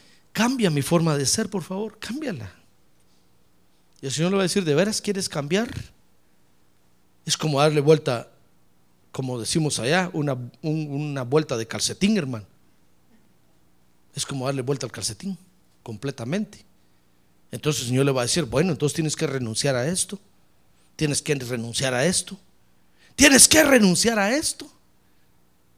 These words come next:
Y tenemos que estar disponibles, decirle: "Amén, Señor, ¿cómo no?". ¿Algo más?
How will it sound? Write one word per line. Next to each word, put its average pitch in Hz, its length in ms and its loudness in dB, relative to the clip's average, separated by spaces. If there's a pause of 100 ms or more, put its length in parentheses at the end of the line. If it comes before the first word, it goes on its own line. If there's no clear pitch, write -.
(320)
Y 160 100 -2
tenemos 156 300 0
que 139 80 -6
estar 143 220 -2
disponibles, 143 680 -2
decirle: 135 280 -2
"Amén, 135 300 -2
Señor, 160 500 -2
¿cómo 196 200 -2
no?". 403 280 -2 (1900)
¿Algo 247 260 6
más? - 600 6